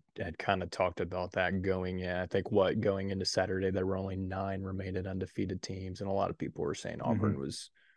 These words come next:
Speaker 1: maybe one of the worst undefeated teams that remain. A-, and worse is a kind of a rough
Speaker 2: Sure.
Speaker 1: adjective there, but you know what I mean? They hadn't really played many people. Um, I think
Speaker 2: Right.
Speaker 1: we were really their true test, first true test.
Speaker 2: Mm-hmm.
Speaker 1: But, uh, yeah, I, I mean, to me, like,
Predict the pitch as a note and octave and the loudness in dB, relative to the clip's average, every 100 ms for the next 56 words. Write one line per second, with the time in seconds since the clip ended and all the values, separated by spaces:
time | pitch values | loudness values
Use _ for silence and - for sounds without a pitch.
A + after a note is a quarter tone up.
0 | _ _ _ _ - - C#2 C#2+ E2 E2+ | _ _ _ _ -6 -2 0 0 0 0
1 | C#2+ C#2+ C#2 - - D#2 C#2+ - C#2+ - | 0 2 0 -2 -4 -4 -4 -4 -4 -8
2 | C#2 C#3 G2 B1+ C2 A#1+ A#2 _ - - | -8 -6 -4 -4 -6 -8 -10 _ -18 -10
3 | - F2+ A2+ A#2 A#2 A2 - F#2 E2+ - | -4 0 4 10 12 12 8 -2 -2 -6
4 | - - F#2+ F#2 C2+ C2+ - - _ _ | -10 -4 -2 -2 -2 -2 -4 -8 _ _
5 | _ _ _ _ _ - - - B2 G#2 | _ _ _ _ _ -18 -12 4 6 6
6 | - E2+ F#2 - F#2+ F2+ F2+ F2+ F2+ - | 4 -2 -4 -4 0 2 0 2 2 2
7 | _ - C3 B2 F#2 F2+ F#2 G2 G#2 G2+ | _ 2 8 10 10 6 6 6 6 6
8 | G2 E2+ F2+ F2+ F2+ F2+ F2+ F2 E2+ F2+ | 4 4 2 2 0 -4 -4 -6 -2 -4
9 | F2 - F#2+ F#2+ F2 F#2 F#2+ G2+ F#2+ F#2 | -4 -10 -8 -6 -4 2 2 2 0 2
10 | F#2+ F#2 F#2 F#2 F2 - F2 - F2 F2+ | 2 4 4 2 0 0 -2 0 0 -2
11 | - - F#2 F#2+ - F2 F2 F2+ F2+ A2 | -8 -4 -4 -4 -6 -6 -4 -4 -2 0
12 | G2+ G2+ F2+ F2+ F2+ E2+ - _ - - | 2 4 4 2 2 0 -4 _ -20 -20
13 | - _ - A#2 F#2 G#2 G#2 G#2+ A2+ F#2+ | -20 _ 8 8 10 8 8 8 8 8
14 | G#2 A2+ B2+ A2 G2+ - | 8 8 8 6 4 2